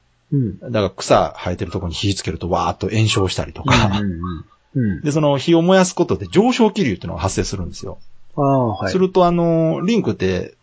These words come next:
Speaker 2: 最初の装備であの、何やったかな？パラセールっていうのかな？あの、
Speaker 1: うん。
Speaker 2: ナウシカでいうとこのメーベみたいなやつこう持ってて。
Speaker 1: はい。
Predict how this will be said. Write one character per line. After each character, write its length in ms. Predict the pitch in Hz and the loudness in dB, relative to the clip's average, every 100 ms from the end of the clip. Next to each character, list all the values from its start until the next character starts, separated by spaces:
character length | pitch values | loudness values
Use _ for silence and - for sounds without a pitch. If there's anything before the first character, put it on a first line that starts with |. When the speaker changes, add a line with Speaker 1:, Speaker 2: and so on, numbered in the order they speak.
| _ _ - | _ _ -6
Speaker 2:
最 200 | 147 147 | 0 0
初 100 | 165 | 2
の 80 | 160 | 2
装 180 | 202 | 4
備 120 | 131 92 | 2 0
で 100 | 85 | -8
あ 100 | 80 | -8
の、 360 | 82 76 73 _ _ _ _ _ _ _ _ _ | -8 -10 -12 _ _ _ _ _ _ _ _ _
何 80 | 95 | -8
や 40 | 139 | -6
っ 40 | |
た 80 | - | -6
か 120 | - | -8
な？ 160 | 92 - - | -12 -14 -4
パ 120 | 165 | 0
ラ 120 | 196 | 0
セ 240 | - 208 | 0 2
ー 40 | 110 | 2
ル 60 | 82 | -2
っ 20 | |
て 140 | - | -12
い 40 | 80 | -12
う 40 | |
の 60 | 87 | -10
か 40 | |
な？ 80 | 85 | -8
あ 40 | |
の、 220 | 87 80 - _ _ _ _ _ _ _ _ _ _ | -8 -10 -16 _ _ _ _ _ _ _ _ _ _
Speaker 1:
う 60 | 165 | 0
ん。 260 | 165 160 156 | 2 2 4
Speaker 2:
ナ 100 | 185 | 4
ウ 60 | |
シ 80 | 185 | 4
カ 60 | 98 | 0
で 60 | |
い 20 | |
う 40 | 92 | 0
と 60 | |
こ 60 | 92 | -2
の 60 | 87 | 2
メ 200 | 160 131 | 4 4
ー 60 | |
ベ 80 | 90 | 2
み 100 | 85 | -2
た 100 | 82 | -2
い 40 | |
な 60 | 78 | -4
や 40 | |
つ 80 | 76 | -8
こ 100 | - | -10
う 60 | 71 | -8
持 140 | 76 | -10
っ 20 | |
て 140 | - 87 | -8 -4
て。 120 | 165 | 0
Speaker 1:
は 140 | 131 | 0
い。 120 | 92 | -2